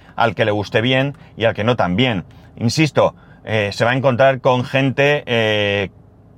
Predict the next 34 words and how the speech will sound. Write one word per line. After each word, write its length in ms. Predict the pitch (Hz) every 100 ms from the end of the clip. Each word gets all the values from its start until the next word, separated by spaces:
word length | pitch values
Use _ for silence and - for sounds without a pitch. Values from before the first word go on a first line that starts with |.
| -
pero 360 | 165 151 160 - -
al 120 | 143
final, 300 | 156 165 196
fijaos, 380 | 175 170 131 -
gente 360 | 170 185 208
que 260 | 175 156 170
no 180 | 139 143
merece 340 | 147 139 147
la 120 | 135 104
pena 180 | 123
en 80 | 117
su 140 | 104 87
vida. 240 | 82 76 - - - - - -
No 140 | 156
sé 100 | 208
si 100 | 202
habéis 280 | 196 190 175
leído 440 | 151 143 165 175
o 60 | 143
habéis 280 | 127 139 156
enterado 540 | 143 123 131 147 160
de 260 | 110 113 104
que 160 | 110
no 180 | 110 139
hace 160 | 135 135
mucho, 420 | 139 139 180 202 - - -
en 200 | 113 117
Londres, 580 | 156 170 143 185 208 - - - -
eh, 680 | 120 117 104 98 98 92 85
una 260 | 120 135 120
pareja 320 | 117 123 120
de 100 | 107
chicas, 560 | - 180 151 190 - - - - -
eh, 680 | - 117 101 92 90 85